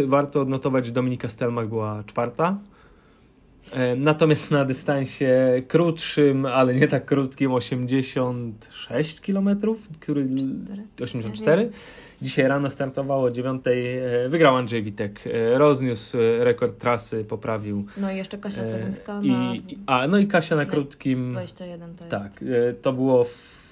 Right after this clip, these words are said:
Speaker 2: Piątek?
Speaker 1: czo-, w piątek, tak, bo to jest trzydniowa impreza. Także, e, tam bym pojechał, bo ładna pogoda, ładne widoki i jest wiele dystansów i tak sobie trailowo pośmigać i poleżeć chwilę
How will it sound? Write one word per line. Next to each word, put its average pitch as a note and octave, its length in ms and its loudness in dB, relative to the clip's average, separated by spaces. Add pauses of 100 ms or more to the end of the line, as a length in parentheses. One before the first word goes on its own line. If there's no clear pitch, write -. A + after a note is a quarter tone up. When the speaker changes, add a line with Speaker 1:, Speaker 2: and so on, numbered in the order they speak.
(360)
Speaker 2:
Piątek? F#3+ 340 -8
Speaker 1:
czo-, D3 240 0
w - 80 -16
piątek, B2+ 400 0
tak, A2 180 -6
bo A#2+ 160 -4
to A#2+ 180 -2
jest G#2 200 -10
trzydniowa A2 420 -14
impreza. A2 380 -16 (100)
Także, B2 340 -2 (480)
e, C3 360 2
tam B3 180 2
bym G3 140 4
pojechał, A#2 360 2
bo D#3+ 80 -2
ładna F3 280 2
pogoda, C#3+ 880 0
ładne C3 360 0
widoki C3 500 -4
i B2 400 -4
jest A#2 200 -4
wiele A#2+ 220 -2
dystansów A#2 640 -8
i G2+ 80 -10
tak A2 200 -10
sobie A2+ 460 -6 (460)
trailowo B2 960 4
pośmigać A#2 800 -4
i A#2 280 -8
poleżeć A2 540 -6
chwilę A2+ 260 -10